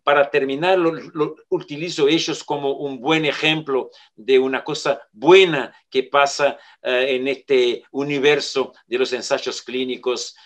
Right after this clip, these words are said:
eh, en Brasil y en Latinoamérica, ¿no? Eh, ellos tienen varios grupos de investigadores en, en Brasil, en las distintas regiones geo-, geográficas,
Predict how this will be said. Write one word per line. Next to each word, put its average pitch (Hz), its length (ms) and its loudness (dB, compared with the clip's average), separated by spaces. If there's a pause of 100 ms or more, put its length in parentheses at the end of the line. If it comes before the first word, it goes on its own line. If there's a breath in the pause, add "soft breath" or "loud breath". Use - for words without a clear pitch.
(120)
eh, 120 300 -6
en 123 80 -6
Brasil 131 580 -6
y 120 140 -4
en 127 80 -2
Latinoamérica, 123 1000 -6
¿no? 151 340 -10 (340 soft breath)
Eh, 131 400 -4
ellos 160 300 -4
tienen 151 420 -4
varios 185 560 2 (300 soft breath)
grupos 156 480 0
de 135 120 0
investigadores 131 1040 -2
en, 120 360 -10 (180 soft breath)
en 107 120 -12
Brasil, 185 720 -2 (120 loud breath)
en 113 120 -8
las 113 140 -2
distintas 123 520 -10
regiones 110 540 -6
geo-, 107 240 -6
geográficas, 143 920 -6